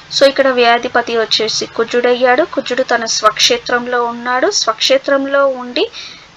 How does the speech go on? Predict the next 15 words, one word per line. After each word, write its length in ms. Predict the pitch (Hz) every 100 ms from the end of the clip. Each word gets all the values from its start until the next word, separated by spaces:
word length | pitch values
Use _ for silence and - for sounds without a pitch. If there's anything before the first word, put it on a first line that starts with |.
| -
తన 160 | 262
అష్టమ 520 | 247 226 - 247 254
దృష్టితోని 880 | 277 254 240 - 247 240 240 240 285 571 - - - - - -
చూస్తున్నాడు 680 | 247 240 262 240 233 247 262
వ్యయస్థానాన్ని. 1080 | 349 269 226 240 - 233 220 220 226 320 523 -
So, 140 | 311
ఈ 100 | 277
విధంగా 360 | 240 240 233 269
స్తం-, 400 | - 247 - -
సంబంధం 520 | - 233 240 247 240
ఏర్పడింది. 640 | 226 214 226 226 226 311 - - - - - 247
అలాగే 460 | 254 269 262 294
లగ్నాధిపతి 760 | 302 247 233 247 262 269 254 254
అయిన 180 | 247 247
గురుడు 420 | 240 240 254